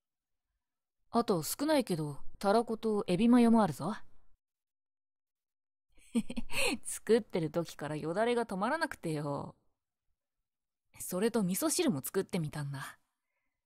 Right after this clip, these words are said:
豆腐の味噌汁なんだけどよ。えっと、ちょっと味が濃かったらごめんな。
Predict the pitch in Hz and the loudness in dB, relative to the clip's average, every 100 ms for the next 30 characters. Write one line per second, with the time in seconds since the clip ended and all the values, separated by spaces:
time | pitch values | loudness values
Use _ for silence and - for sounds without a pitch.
0 | _ _ _ - 190 208 240 254 247 226 | _ _ _ -8 0 2 2 4 4 4
1 | 226 240 - 214 170 147 147 143 - 131 | 0 -4 -4 -2 -4 -6 -8 -10 -12 -12
2 | 135 147 143 143 - _ _ _ _ _ | -10 -8 -8 -10 -18 _ _ _ _ _
3 | _ _ _ _ _ _ _ _ 175 - | _ _ _ _ _ _ _ _ -12 -12
4 | _ 160 156 147 147 - - - _ _ | _ -6 -4 -6 -10 -16 -20 -20 _ _
5 | _ - 277 - 175 160 151 190 196 - | _ -4 -4 0 -2 0 2 4 4 2
6 | 208 - - 214 139 - 156 156 156 160 | -4 -4 -4 -6 -6 -4 -4 -2 -4 -4
7 | 226 | -6